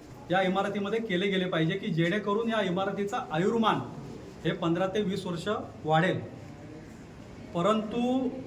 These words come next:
कुठल्याही प्रकारचा रिपेअर या इमारतींमध्ये करण्यात आलेला नाही. आठ वर्षापूर्वी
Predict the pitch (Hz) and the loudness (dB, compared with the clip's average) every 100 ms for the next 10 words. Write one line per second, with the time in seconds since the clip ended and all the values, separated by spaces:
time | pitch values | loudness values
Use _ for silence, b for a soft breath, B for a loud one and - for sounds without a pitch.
0 | - 180 160 208 220 220 185 190 185 202 | -6 -4 2 4 4 4 0 0 0 0
1 | 175 160 208 220 180 170 170 170 175 170 | 0 2 2 2 4 4 4 2 2 2
2 | 170 175 156 160 160 139 165 202 196 196 | 0 0 2 2 2 2 2 4 0 -2
3 | - - - - - - - - 180 233 | -8 -12 -12 -12 -12 -12 -10 4 6 6
4 | 214 202 214 196 196 208 | 4 4 2 2 4 4